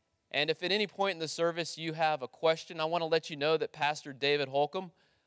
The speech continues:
uh, will be monitoring the comment section, and you can reach out and he'll get you a quick answer.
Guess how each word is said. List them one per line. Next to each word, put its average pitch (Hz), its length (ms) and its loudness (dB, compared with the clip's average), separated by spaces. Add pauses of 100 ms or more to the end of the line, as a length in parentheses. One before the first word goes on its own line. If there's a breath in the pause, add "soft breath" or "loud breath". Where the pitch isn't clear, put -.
uh, 87 180 -10
will 123 160 -6
be 127 160 -6
monitoring 151 580 -2
the 127 60 -6
comment 147 480 -4
section, 151 460 -4
and 113 100 -12
you 131 80 -6
can 123 160 -10
reach 135 240 -8
out 139 240 0
and 110 100 -14
he'll 135 120 -10
get 131 260 -8
you 117 80 -8
a 113 60 -8
quick 123 300 -10
answer. 95 480 -12